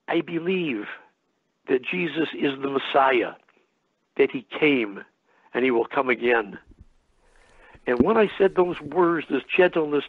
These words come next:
touches me again. And it's saying, "Yes, yes, you understand. You understand."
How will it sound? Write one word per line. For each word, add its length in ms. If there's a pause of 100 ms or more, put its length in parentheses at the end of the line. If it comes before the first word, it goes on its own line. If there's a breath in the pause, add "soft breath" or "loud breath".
touches 360
me 180
again. 500 (420 loud breath)
And 120
it's 140
saying, 360 (240 loud breath)
"Yes, 340 (600 loud breath)
yes, 340 (180)
you 220
understand. 1120 (320 loud breath)
You 220
understand." 800